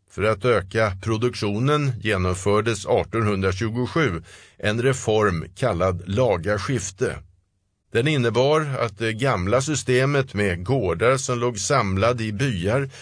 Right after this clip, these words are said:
där man samarbetade i de flesta frågor upphörde. Sidan trettiosju.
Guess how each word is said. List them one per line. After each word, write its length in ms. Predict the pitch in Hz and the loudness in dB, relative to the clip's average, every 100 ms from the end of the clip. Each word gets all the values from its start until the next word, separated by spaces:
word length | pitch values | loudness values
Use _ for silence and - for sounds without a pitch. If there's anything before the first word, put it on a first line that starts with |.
| - - - | -20 -20 -2
där 200 | 117 117 | 0 2
man 200 | 120 120 | 0 0
samarbetade 800 | 185 151 101 110 117 117 165 139 | 2 2 2 2 0 0 0 2
i 60 | |
de 160 | 123 127 | 0 0
flesta 360 | 139 101 - 98 | 0 -2 0 0
frågor 400 | 123 107 95 120 | 0 0 2 2
upphörde. 600 | 135 - 143 135 87 - - _ _ _ _ _ _ _ _ - | 2 0 -2 0 -4 -8 -18 _ _ _ _ _ _ _ _ -6
Sidan 720 | - 113 92 101 98 90 - | -2 0 0 0 0 -2 -6
trettiosju. 680 | - 95 95 98 92 131 | -4 -4 -2 -4 0 -2